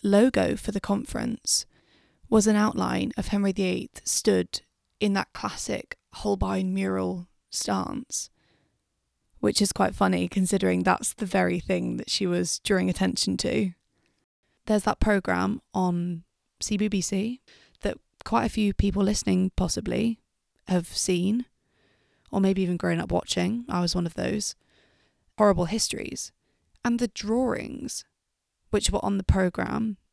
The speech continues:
when Henry the eighth pops up and says, "The terrible Tudors," that's the image of Henry the eighth that you see. That's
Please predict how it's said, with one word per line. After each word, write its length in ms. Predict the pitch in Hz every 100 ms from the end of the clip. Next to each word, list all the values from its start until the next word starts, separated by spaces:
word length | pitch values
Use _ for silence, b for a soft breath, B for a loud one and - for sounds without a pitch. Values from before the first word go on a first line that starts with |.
| b b b b b
when 320 | 208 247 262 247
Henry 240 | 247 233
the 100 | 233
eighth 160 | 233 -
pops 220 | - 220
up 80 | 214
and 140 | 208
says, 300 | 220 196 -
"The 100 | 185
terrible 400 | - 214 214 214
Tudors," 640 | - 202 185 - - - _ _ _ _ _ _ -
that's 280 | 269 -
the 160 | - -
image 340 | 233 269 202
of 100 | 185
Henry 260 | - 190 185
the 80 | 190
eighth 160 | -
that 140 | - -
you 100 | 175
see. 480 | - 202 - - _ _ -
That's 360 | 262 - -